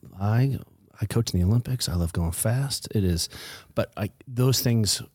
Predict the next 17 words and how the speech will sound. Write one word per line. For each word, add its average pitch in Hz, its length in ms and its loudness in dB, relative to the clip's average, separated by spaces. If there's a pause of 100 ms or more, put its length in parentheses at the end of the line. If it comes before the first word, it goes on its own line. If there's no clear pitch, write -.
(220)
are 90 520 -2 (500)
on 101 140 2
the - 140 -2
outlier. - 440 -8 (500)
So 143 140 2
I, 127 280 2
I 143 40 2
wanna 156 180 6
say 151 160 4
that 123 140 2
those 131 180 4
things 131 200 4
are - 40 4
<laughs> - 0 -
important - 400 4 (120)
to - 100 2
me, 175 340 6